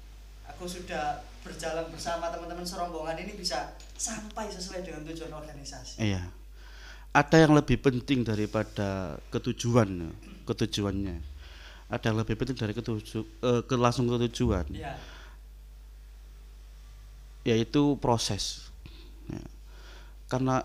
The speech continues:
Speaker 2: ini, gini loh ya, karena kita ini, jangan kemudian karena kita ini berada di dunia yang serba cepat,
Speaker 1: Hmm.
Speaker 2: seolah-olah kita itu menjadi manusia yang terburu-buru.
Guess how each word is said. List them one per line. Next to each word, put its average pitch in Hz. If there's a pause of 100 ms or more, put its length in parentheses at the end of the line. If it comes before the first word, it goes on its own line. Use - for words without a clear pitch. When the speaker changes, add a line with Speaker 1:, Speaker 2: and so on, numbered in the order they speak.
(120)
Speaker 2:
ini, 113
gini 135
loh 98
ya, 92 (440)
karena 135
kita 135
ini, 135 (320)
jangan 104
kemudian 120
karena 120
kita 120
ini 123
berada 110
di 107
dunia 107
yang 107
serba 107
cepat, -
Speaker 1:
Hmm. - (480)
Speaker 2:
seolah-olah 135
kita 147
itu 165
menjadi 120
manusia 120
yang 143
terburu-buru. 117